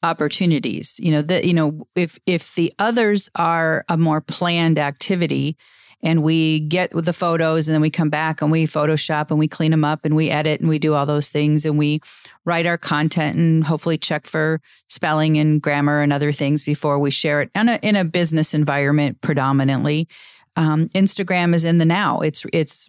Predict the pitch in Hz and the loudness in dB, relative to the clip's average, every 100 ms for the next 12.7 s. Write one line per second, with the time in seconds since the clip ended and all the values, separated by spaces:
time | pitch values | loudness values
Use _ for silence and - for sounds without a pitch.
0 | 175 165 170 175 170 143 131 165 180 147 | -6 -2 0 0 0 -2 0 2 2 2
1 | 131 - 156 151 143 143 147 143 - 160 | -2 -2 0 2 2 0 -2 -4 -6 -2
2 | 151 147 147 143 _ _ _ _ - 165 | 0 0 0 -2 _ _ _ _ -6 -2
3 | 175 - 160 175 175 175 175 - 220 247 | -2 -2 0 2 2 0 -4 0 2 2
4 | 185 156 156 156 - - _ _ _ - | 2 2 2 0 -4 -20 _ _ _ -4
5 | 175 190 180 180 160 156 151 180 190 180 | 0 2 0 0 2 2 2 0 0 0
6 | 156 151 - 160 151 143 151 151 147 139 | 2 0 -2 -2 -2 0 0 0 0 -6
7 | - - - 180 185 170 147 170 156 156 | -16 -12 -4 0 2 0 0 0 2 2
8 | 160 - - 151 151 147 165 - - _ | 0 -2 0 0 2 0 0 -4 -16 _
9 | _ 165 165 156 151 147 - 147 - 175 | _ 0 2 2 2 0 0 -2 0 -2
10 | 277 - 127 135 147 - - _ _ _ | 0 -2 -2 0 -2 -6 -20 _ _ _
11 | 170 165 160 156 - 156 180 175 160 156 | 0 2 2 0 -2 -2 0 2 0 -2
12 | 151 147 196 170 147 190 | -4 -2 0 0 2 0